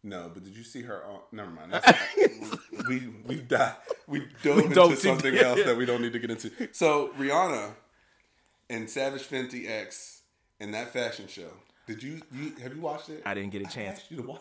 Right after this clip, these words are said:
Speaker 2: I
Speaker 1: it.
Speaker 2: know you
Speaker 1: Oh.
Speaker 2: did.
Speaker 1: So, all right,
Speaker 2: I watched
Speaker 1: well
Speaker 2: clips. Like, I have, you know, 'cause, you know, people, I wanted to see, like, Normani, and I wanted
Speaker 1: Normani
Speaker 2: to
Speaker 1: was
Speaker 2: see
Speaker 1: amazing.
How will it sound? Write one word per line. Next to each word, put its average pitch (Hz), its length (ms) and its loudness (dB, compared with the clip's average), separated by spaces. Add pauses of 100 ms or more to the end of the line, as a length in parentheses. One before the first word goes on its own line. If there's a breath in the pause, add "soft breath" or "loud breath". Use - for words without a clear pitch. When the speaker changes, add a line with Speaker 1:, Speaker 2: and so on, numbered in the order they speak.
Speaker 2:
I 180 140 0
Speaker 1:
it. 175 40 2
Speaker 2:
know 175 240 4
you 170 220 0
Speaker 1:
Oh. - 60 -12
Speaker 2:
did. 165 420 2
Speaker 1:
So, 151 460 6
all 139 120 2
right, 92 180 0
Speaker 2:
I 151 100 10
watched 175 300 8
Speaker 1:
well - 100 -2
Speaker 2:
clips. 180 340 2
Like, 143 140 0
I 147 60 4
have, 165 280 0
you 165 80 -6
know, 123 180 0
'cause, 135 140 -8
you 139 80 -10
know, 120 100 -4
people, 107 540 -6 (320)
I 147 60 4
wanted 156 300 2
to 175 60 -8
see, 156 220 -4
like, 139 220 0
Normani, 127 760 -2 (260 loud breath)
and 117 120 -8
I 113 80 -2
wanted 120 320 -4
Speaker 1:
Normani - 80 -8
Speaker 2:
to 113 240 -4
Speaker 1:
was 123 100 -4
Speaker 2:
see 120 40 -2
Speaker 1:
amazing. 92 340 -10